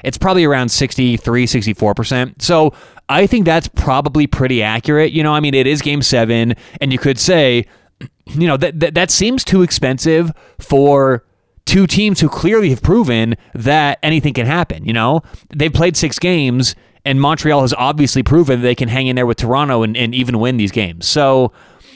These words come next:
you know, I, I, I do think that even though minus two hundred is expensive, I would probably lean towards going with Toronto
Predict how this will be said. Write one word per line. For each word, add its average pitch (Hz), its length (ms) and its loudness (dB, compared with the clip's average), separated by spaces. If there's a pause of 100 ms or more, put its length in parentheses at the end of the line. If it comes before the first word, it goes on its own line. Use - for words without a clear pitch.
(200)
you 151 140 -2
know, 147 160 0
I, 143 200 -6
I, 156 280 -4
I 156 100 0
do 147 260 2
think 165 260 -2
that 147 120 0
even 147 200 0
though 151 140 4 (120)
minus 139 320 -2
two 127 120 0
hundred 131 280 -2
is 104 40 -8
expensive, 127 640 0 (340)
I 139 100 0
would 156 160 0
probably 156 480 2
lean 123 540 -2
towards 127 400 2
going 120 380 0
with 117 320 2
Toronto 117 680 0